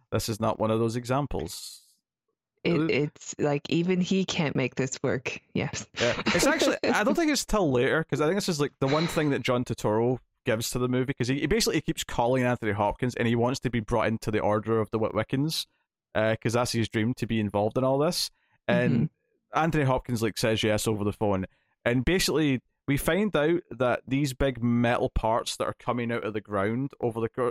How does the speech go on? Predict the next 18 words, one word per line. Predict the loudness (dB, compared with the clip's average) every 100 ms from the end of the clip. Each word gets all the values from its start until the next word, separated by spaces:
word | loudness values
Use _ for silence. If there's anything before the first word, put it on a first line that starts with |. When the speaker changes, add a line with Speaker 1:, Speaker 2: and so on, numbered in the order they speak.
| 0
Speaker 1:
we | 0
haven't | 2 0 -2
even, | -8 -10 _
oh | -10 -6
God, | -6
we've | -2
not | -4
even | -4
talked | -4 -4
about | -2 0
any | 2
of | 0
this. | -2 -4 _ _ -2 2
All |
right. | 2
Speaker 2:
<laughs> | 2
No. | 2 0 -2
Speaker 1:
So, | 0 2 2